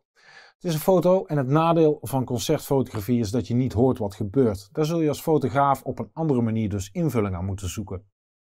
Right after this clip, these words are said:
En wanneer er een lichtshow om de hoek komt kijken, wordt het alweer een heel ander verhaal.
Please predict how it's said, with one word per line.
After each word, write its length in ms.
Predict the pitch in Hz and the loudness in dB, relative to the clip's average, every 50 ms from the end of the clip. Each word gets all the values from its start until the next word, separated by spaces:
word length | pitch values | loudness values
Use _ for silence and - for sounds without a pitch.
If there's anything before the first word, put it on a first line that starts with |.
| _ _ _ _ _ _ _ _ _ _ _ | _ _ _ _ _ _ _ _ _ _ _
En 80 | _ 160 | _ -2
wanneer 260 | 180 185 196 196 175 | 0 2 2 2 2
er 80 | 160 160 | 4 4
een 100 | 165 165 | 4 4
lichtshow 360 | 175 190 185 - - 180 170 | 4 4 2 4 2 4 4
om 140 | 165 165 160 | 4 4 4
de 60 | 151 | 4
hoek 140 | 147 156 151 | 4 4 2
komt 180 | 156 147 123 | 0 -2 0
kijken, 420 | - 151 131 131 127 123 123 127 127 | 2 2 4 4 2 2 -2 -4 -4
wordt 200 | 127 127 123 123 | -4 -6 -4 -4
het 140 | 156 151 - | -4 -2 -2
alweer 380 | 135 131 120 120 113 101 101 | -2 0 0 0 0 -2 -2
een 80 | 113 104 | -4 -2
heel 240 | 90 95 101 - - | -2 -2 -4 -4 -6
ander 260 | 110 151 165 160 147 | -4 0 2 2 4
verhaal. 500 | 120 131 117 120 120 104 92 87 - _ | 4 4 2 2 2 0 -2 -6 -10 _